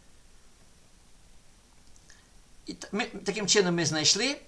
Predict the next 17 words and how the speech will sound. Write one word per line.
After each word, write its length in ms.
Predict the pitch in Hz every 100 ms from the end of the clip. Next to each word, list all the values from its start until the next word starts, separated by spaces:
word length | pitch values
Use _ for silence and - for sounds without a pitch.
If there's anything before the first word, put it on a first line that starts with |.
| - - - - - - - -
що 180 | - 185
яскравість, 640 | 175 - 226 196 170 -
е, 120 | 160 151 - 143
туманності 540 | - 175 180 156 - 151
Андромеди, 720 | 143 135 139 180 254 277 233 - - -
а 120 | 147
отже 460 | - 220 208 123 147
і 400 | - 170 123 82 - - - - - - - - - - - - - -
нашої 440 | 135 202 - 165 147
галактики, 880 | 113 139 185 233 - 233 240 233 - - - - -
буде 220 | 143 185
відповідати 840 | 165 160 151 131 143 196 208 196 190 - - - - - - - - -
видимій 460 | 165 175 160 131
зоряній 400 | 113 175 151 135
величині 640 | 120 117 - 143 180 214 - - - - - -
мінус 380 | 143 185 175 -
п'ять. 640 | - 127 139 85 - -